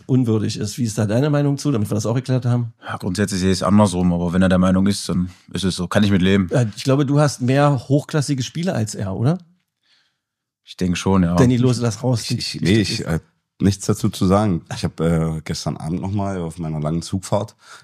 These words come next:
Speaker 3: ähm, mir noch mal die Vita angeschaut. Das ist schon beeindruckend.
Speaker 1: Lau, lau mal raus.
Speaker 3: D-F-B-Pokal gespielt, zweimal aufgestiegen,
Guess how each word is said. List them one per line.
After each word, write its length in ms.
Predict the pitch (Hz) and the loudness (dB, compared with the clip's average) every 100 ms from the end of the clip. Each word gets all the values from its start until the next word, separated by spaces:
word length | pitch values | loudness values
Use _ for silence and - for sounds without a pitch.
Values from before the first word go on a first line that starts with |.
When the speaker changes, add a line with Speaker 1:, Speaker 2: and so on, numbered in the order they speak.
| _ | _
Speaker 3:
ähm, 240 | - 78 80 | -8 -6 -4
mir 140 | 80 | -4
noch 100 | 82 | -4
mal 120 | 82 | -6
die 120 | 78 78 | -8 -10
Vita 240 | 78 101 | -4 -2
angeschaut. 480 | 92 101 - 101 104 | -2 -4 -4 -6 -6
Das 140 | - | -8
ist 140 | - - | -8 -10
schon 340 | - 87 92 | -4 -2 -2
beeindruckend. 560 | 90 - 92 82 78 73 | -4 -2 -4 -4 -10 -6
Speaker 1:
Lau, 240 | 120 107 117 | -4 2 2
lau 240 | - 117 | 2 2
mal 120 | 131 | 2
raus. 380 | 131 147 127 - _ _ _ _ - | 2 0 -2 -6 _ _ _ _ -12
Speaker 3:
D-F-B-Pokal 640 | 65 - 71 87 87 85 | -10 -8 -8 -4 -2 -2
gespielt, 400 | 82 - 85 82 | -4 -4 -4 -4
zweimal 320 | - 73 71 | -4 -4 -4
aufgestiegen, 920 | 73 - - - 80 82 80 78 76 | -6 -8 -10 -6 -4 -2 -2 -4 -8